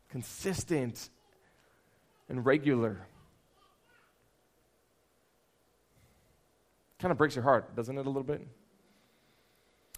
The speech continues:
That we, we allow kids to go on television screens and, and take automatic weapons into their hands and kill any random amount of people that they want. They actually get scored and they get points for killing as many people as they want in a lot of these games. And then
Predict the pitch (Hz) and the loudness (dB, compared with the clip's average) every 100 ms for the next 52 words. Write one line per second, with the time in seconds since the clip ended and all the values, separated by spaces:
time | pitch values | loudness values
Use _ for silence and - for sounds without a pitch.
0 | - 170 175 185 202 185 185 196 - 196 | 2 6 8 10 12 12 12 12 8 6
1 | 170 135 160 156 160 175 151 147 143 - | 6 6 6 10 10 10 10 8 6 4
2 | 160 165 156 139 127 - 135 131 135 139 | 6 6 2 0 -4 -2 0 2 2 2
3 | 135 123 117 - - - 139 175 160 - | 2 2 -2 -12 -6 -2 4 6 4 0
4 | - - _ - 147 180 175 156 123 151 | -10 -10 _ 4 10 10 10 8 8 6
5 | 151 156 139 143 139 131 123 123 120 135 | 6 2 2 -2 -2 0 0 2 2 2
6 | 139 131 120 180 175 160 143 139 175 151 | 0 -4 0 4 6 8 6 4 2 0
7 | 139 127 139 151 151 139 113 98 131 135 | 0 4 4 6 4 4 -2 0 4 4
8 | 135 - 156 135 123 135 131 120 139 151 | 2 -4 -4 0 0 2 0 4 2 2
9 | 131 135 - - 147 135 120 117 117 117 | -2 -2 -2 4 6 6 4 0 -2 -2
10 | - 147 135 - - 120 - 139 123 113 | -4 -2 -2 -6 -10 -10 -2 0 0 -4
11 | 104 113 107 - 120 113 107 107 101 107 | -6 -6 -6 -8 -8 -4 -4 -4 -6 -4
12 | 110 110 110 104 101 113 107 101 101 98 | -4 -4 -6 -10 -6 -6 -6 -6 -10 -12
13 | 107 113 107 113 110 107 | -10 -10 -10 -10 -8 -10